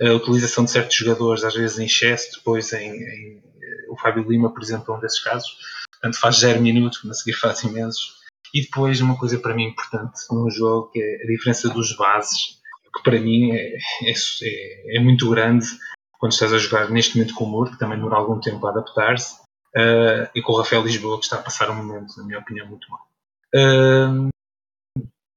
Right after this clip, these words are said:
relativamente à série exclusivamente com o Oliveirense, jogo dois, inexplicável aquela derrota, completamente inexplicável, uma equipa que está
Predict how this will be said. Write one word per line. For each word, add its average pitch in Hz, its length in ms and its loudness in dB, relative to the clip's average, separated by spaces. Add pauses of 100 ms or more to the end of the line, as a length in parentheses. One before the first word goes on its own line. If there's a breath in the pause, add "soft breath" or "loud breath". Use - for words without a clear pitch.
(360)
relativamente 151 500 -2 (120)
à 135 60 0
série 147 440 2 (280)
exclusivamente 127 560 0
com 131 80 0
o 131 40 2
Oliveirense, 120 600 -2 (180)
jogo 123 340 4
dois, 117 640 2
inexplicável 113 840 -2
aquela 104 280 -4
derrota, - 380 -16
completamente 123 580 0
inexplicável, 110 540 -4
uma 110 140 -6
equipa 110 280 -6
que - 100 -12
está - 280 -6